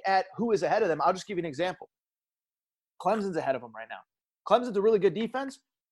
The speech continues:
but I'll, I'll take Penn State's schedule, having played at Wisconsin, a Ball State team who is really good, seven and one, Auburn as well. I'll take that over Clemson's schedule. I'll take that over just about any schedule of anyone that has played,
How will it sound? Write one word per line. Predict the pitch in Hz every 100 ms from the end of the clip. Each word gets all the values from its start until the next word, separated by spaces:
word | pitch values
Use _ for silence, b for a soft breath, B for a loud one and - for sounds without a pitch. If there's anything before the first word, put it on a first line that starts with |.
| _
but | 143 180
I'll, | 180 208 170
I'll | 208
take | - 233 -
Penn | 220
State's | 202 214 185 -
schedule, | 220 214 165 151 147 - -
having | 175 165 170 -
played | 202 220 208 180 147 _ _
at | 165 196
Wisconsin, | 233 - 196 185 175 190 180 - _ -
a |
Ball | - 170 202
State | - 196 -
team | 196 175
who | 170
is |
really | 151 175
good, | 160 175
seven | - 180 160
and | 156
one, | 180 190 185 - _ _ _
Auburn | 175 202 185 196 185 - _ _
as | 160 139
well. | 135 180 220 170 156 - _
I'll | 202
take | 277 269
that | 226
over | 214 170
Clemson's | - 190 160 131
schedule. | 214 180 - - _ _ _
I'll | 196
take | 226 262
that | 240 226
over | 202 165
just | 190 185
about | 190 -
any | 233 254
schedule | - 214 180 170 175 175
of | 175 -
anyone | 240 254 208 190
that | 175
has | 160 156
played, | - 160 156 139